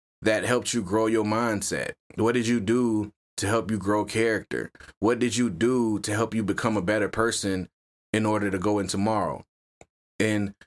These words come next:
the reason I asked that question of, "Do you know where you're going?"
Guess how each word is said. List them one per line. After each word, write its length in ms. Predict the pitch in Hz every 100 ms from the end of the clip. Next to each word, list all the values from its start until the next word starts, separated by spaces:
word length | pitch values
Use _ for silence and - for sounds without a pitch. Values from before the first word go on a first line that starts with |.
| _
the 120 | 104
reason 420 | 107 147 160 147 131
I 100 | 117
asked 340 | 113 131 -
that 180 | 113 127
question 440 | 127 131 - 113
of, 160 | 107 87
"Do 80 | 117
you 160 | 123
know 140 | 120 120
where 140 | 113
you're 160 | 110 104
going?" 640 | 107 123 127 101 98